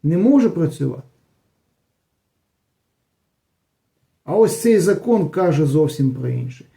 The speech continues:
І цей закон вже прийнятий в першому читанні. І ось питання, шановні, як вважаєте, цей закон захист чи небезпека для українців?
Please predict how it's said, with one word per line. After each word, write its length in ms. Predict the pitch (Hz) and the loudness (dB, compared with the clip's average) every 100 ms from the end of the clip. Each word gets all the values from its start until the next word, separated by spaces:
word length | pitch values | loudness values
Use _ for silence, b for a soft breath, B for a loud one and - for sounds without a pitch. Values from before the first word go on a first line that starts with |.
| - | -4
І 100 | 185 | -2
цей 260 | - 226 165 | 2 2 4
закон 420 | 180 180 226 202 | 2 0 0 0
вже 180 | 143 165 | 2 0
прийнятий 720 | - 175 254 226 165 151 135 | 0 2 4 4 2 0 -2
в 80 | |
першому 580 | - 147 151 156 180 185 | -2 -2 0 -2 -6 -6
читанні. 580 | 147 - 180 160 131 127 - _ _ _ _ _ _ _ _ _ _ _ _ _ _ _ _ _ _ _ _ _ _ _ _ _ _ - | -6 -8 -6 -4 -4 -6 -16 _ _ _ _ _ _ _ _ _ _ _ _ _ _ _ _ _ _ _ _ _ _ _ _ _ _ -4
І 80 | 185 | -2
ось 160 | 262 | 0
питання, 440 | - 254 269 233 180 | 0 0 4 4 2
шановні, 520 | 170 160 151 131 - _ b b b b b | 0 0 2 0 -4 _ b b b b b
як 240 | 147 254 262 | 2 2 2
вважаєте, 640 | 240 196 214 175 135 131 | 2 2 2 2 0 -2
цей 260 | 123 214 247 | 0 2 4
закон 480 | 196 214 233 233 156 | 2 0 0 0 0
захист 640 | 196 277 254 180 135 - _ _ | 2 2 2 0 -2 -6 _ _
чи 180 | - 214 | -4 2
небезпека 720 | 226 240 - - 262 185 160 | 2 2 -2 0 2 2 2
для 180 | 139 151 | 0 2
українців? 680 | 151 147 170 151 123 - _ | 0 0 -4 -2 -2 -6 _